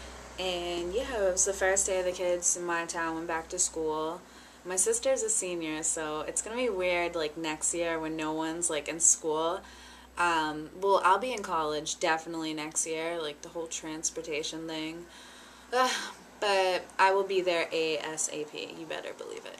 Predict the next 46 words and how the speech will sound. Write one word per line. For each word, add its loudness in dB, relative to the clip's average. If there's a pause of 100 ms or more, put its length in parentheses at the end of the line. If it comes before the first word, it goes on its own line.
(160)
'cause -6
I -2
can't -10
wait. -8 (420)
Um, 0 (760)
and -2
my -2
sister 4
will 0
most -4
likely -4
be -6
in -4
school, 0
but -2
it's -2
just 2
gonna 2
be 4
weird. 0
Like, 0 (100)
I 4
miss 2
high -2
school, 0
and -4
I 0
miss 0
the -4
first -2
day 0
of 0
school. 0
This 0
is -2
the -2
only -2
thing 0
I -2
really 0
liked -2
about -4
it. -4 (320)
Like, -2
I 4
loved, 2